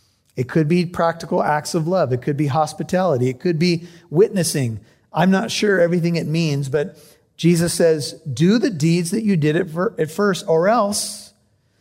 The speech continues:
here's an "or else." You thought only, only your father said it. "Or else I am coming to you and will remove your lampstand out of its place unless you repent." Now, this is a serious warning.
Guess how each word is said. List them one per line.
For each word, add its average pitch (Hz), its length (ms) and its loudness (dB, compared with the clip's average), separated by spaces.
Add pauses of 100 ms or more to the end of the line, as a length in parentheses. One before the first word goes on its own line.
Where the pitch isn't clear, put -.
(120)
here's 143 240 2
an 147 120 0
"or 156 180 2
else." 143 580 -2
You 180 160 -4
thought 143 220 2
only, 151 300 0
only 156 220 -2
your 165 100 2
father 143 340 0
said 117 240 -6
it. 127 100 -8 (1400)
"Or 160 200 4
else 247 240 2
I 190 140 0
am 185 140 0
coming 262 460 0
to 196 120 -2
you 131 460 -2 (840)
and 185 260 4
will 180 180 2
remove 185 680 2
your 160 260 2
lampstand 160 960 0
out 180 200 2
of 214 180 0
its 214 180 -4
place 147 480 0
unless 160 840 -2 (520)
you 151 180 4
repent." 196 540 2 (540)
Now, 156 80 -4
this 285 220 0
is 165 120 -4
a 127 100 -2
serious 196 720 -2
warning. 233 560 -6